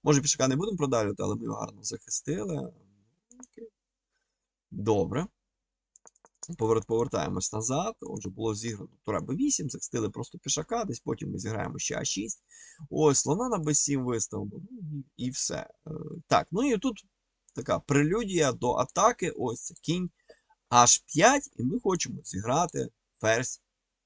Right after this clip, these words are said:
Ж чотири, нарешті, нарешті хочемо зіграти. Ну, все одно, це дуже-дуже довго почало, а, все накручуватись. Ну і ось тут Дін Ліжень, продумавши досить довго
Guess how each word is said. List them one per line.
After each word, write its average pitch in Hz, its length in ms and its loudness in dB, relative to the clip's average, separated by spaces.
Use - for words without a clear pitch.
Ж 95 180 0
чотири, 170 500 2
нарешті, 113 560 2
нарешті 127 420 0
хочемо 98 320 -4
зіграти. 95 320 -8
Ну, 131 80 -6
все 143 180 -4
одно, 139 300 -2
це 101 120 -10
дуже-дуже 151 540 0
довго 113 300 -4
почало, 117 400 0
а, 104 500 4
все 107 460 -2
накручуватись. 170 960 2
Ну 190 160 -2
і 196 80 0
ось 127 180 0
тут 175 220 -6
Дін 117 220 -4
Ліжень, 139 400 0
продумавши 110 520 -4
досить 90 360 -4
довго 139 460 0